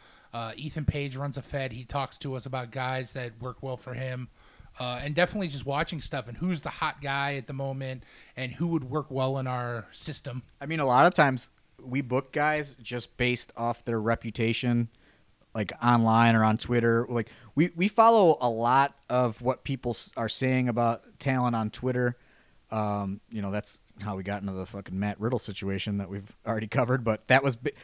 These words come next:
Speaker 2: I'd never seen Matt Riddle wrestle in my life before we booked him. Uh, there's a lot of guys that, like that. Um, we just booked them based off of,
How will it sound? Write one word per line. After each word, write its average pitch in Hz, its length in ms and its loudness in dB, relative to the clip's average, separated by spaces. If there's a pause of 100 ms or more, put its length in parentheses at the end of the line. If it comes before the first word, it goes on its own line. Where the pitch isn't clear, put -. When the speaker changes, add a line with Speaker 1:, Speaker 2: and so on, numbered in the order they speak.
(160)
Speaker 2:
I'd 185 120 6
never 147 220 8
seen 139 220 2
Matt 135 160 6
Riddle 131 180 6
wrestle 127 480 0 (160)
in 120 120 0
my 113 120 2
life 139 260 4
before 107 240 -6
we 92 120 -6
booked 90 240 -8
him. 95 160 -4 (360)
Uh, 110 140 2
there's 131 140 4
a 143 40 6
lot 131 220 10
of 165 80 8
guys 104 260 2
that, 98 280 -6
like 107 220 -4
that. 98 220 -4 (380)
Um, 104 200 0
we 123 100 0
just 123 240 -2
booked - 180 0
them 120 200 2
based 123 380 0
off 117 280 0
of, 107 260 -4